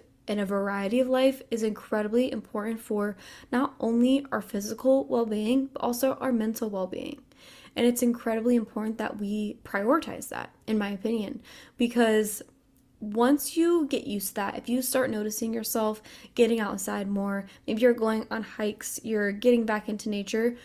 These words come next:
you will really feel that grounded feeling. You'll be able to be more creative. You'll, you'll be able to expand your thoughts. You'll be able to process your emotions even better.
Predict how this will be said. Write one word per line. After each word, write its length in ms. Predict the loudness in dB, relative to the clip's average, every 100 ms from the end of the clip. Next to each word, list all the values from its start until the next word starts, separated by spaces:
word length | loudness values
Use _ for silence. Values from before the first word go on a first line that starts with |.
| -16 0
you 160 | 4
will 160 | 4 4
really 320 | 6 6 4
feel 340 | -2 -2 0
that 220 | 0 -2 -4
grounded 420 | -4 -4 -2 -6
feeling. 320 | -6 -6 -4
You'll 140 | 0
be 100 | 4
able 220 | 4 4 0
to 120 | 0
be 180 | 4 4
more 200 | 2 -4
creative. 600 | -6 -4 -4 -4 -8 -12 -20 -20 -2
You'll, 360 | 6 6 6 0 0
you'll 160 | 4
be 80 | 6
able 160 | 6 4
to 160 | 0
expand 720 | -4 -4 -6 -2 0 0 -2 -4
your 120 | -8
thoughts. 380 | -6 -6 -6 -4
You'll 120 | 2
be 80 | 4
able 180 | 2
to 220 | 0 -4 -6
process 520 | -4 -4 -4 -6 -4
your 120 | -4
emotions 420 | -4 -4 -8 -10
even 160 | -8 -8
better. 320 | -6 -6 -8